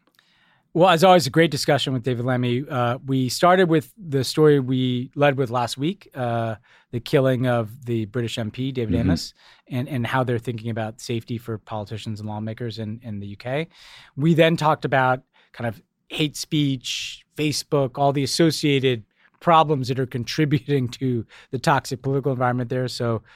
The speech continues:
Speaker 1: kind of, uh, around the types of Facebook issues we've all been, uh, discussing here. And then we got kind of the update on Brexit,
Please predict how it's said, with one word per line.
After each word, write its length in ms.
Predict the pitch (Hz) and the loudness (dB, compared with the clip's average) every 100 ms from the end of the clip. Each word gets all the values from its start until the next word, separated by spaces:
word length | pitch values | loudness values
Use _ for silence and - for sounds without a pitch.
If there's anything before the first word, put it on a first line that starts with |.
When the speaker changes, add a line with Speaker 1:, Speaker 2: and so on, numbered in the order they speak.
| _ | _
Speaker 1:
kind 180 | - 127 | -6 -4
of, 160 | 117 - | -4 -10
uh, 140 | - 139 | -10 -8
around 320 | 131 123 123 | -4 -2 -2
the 120 | 120 110 | -4 -4
types 260 | 120 113 | -6 -8
of 80 | 110 | -8
Facebook 320 | 123 113 113 | -8 -8 -10
issues 260 | 110 110 107 | -10 -12 -10
we've 200 | 117 113 | -8 -6
all 120 | 113 | -6
been, 280 | 113 110 120 - | -6 -8 -10 -14
uh, 180 | 123 107 | -14 -12
discussing 440 | - - 120 131 | -12 -10 -8 -6
here. 220 | 131 135 - - - - - | -4 -6 -8 -20 -20 -18 -4
And 180 | 185 165 | 2 4
then 120 | 175 | 6
we 80 | 165 | 4
got 140 | 156 | 4
kind 120 | 151 143 | 2 -2
of 60 | |
the 80 | 127 | 2
update 440 | 151 - 139 117 - _ _ - | 2 2 0 0 -6 _ _ -10
on 180 | 131 120 | -6 -2
Brexit, 460 | 147 156 - 110 | 0 0 -4 -12